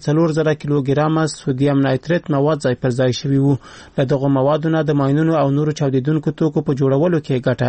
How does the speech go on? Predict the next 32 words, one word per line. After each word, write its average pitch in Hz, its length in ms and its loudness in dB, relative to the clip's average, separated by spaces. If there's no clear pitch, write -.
اخیستل 127 400 -4
کیږي. 131 400 0
دغه 127 360 0
موټر 151 280 0
د 139 240 -2
کابل 156 280 0
پلچ-، 160 440 0
پلچرخي 151 580 0
سیمه 180 200 0
کې 170 260 -2
پر 151 160 2
عمومي 143 340 2
سړک 180 320 0
نیول 175 280 0
شوی 175 260 2
او 165 140 2
پولیسو 160 420 -2
یې 165 160 2
چلوونکی 160 720 0
توقیف 127 500 -2
کړی 113 200 0
دی. - 320 -4
په 175 140 0
پاکستان 220 460 -2
کې 220 180 -4
د 208 80 2
یو 202 120 2
مسافر 175 400 -2
وړونکي 190 440 0
موټر 165 320 0
د 151 120 -2
چپه 147 220 -2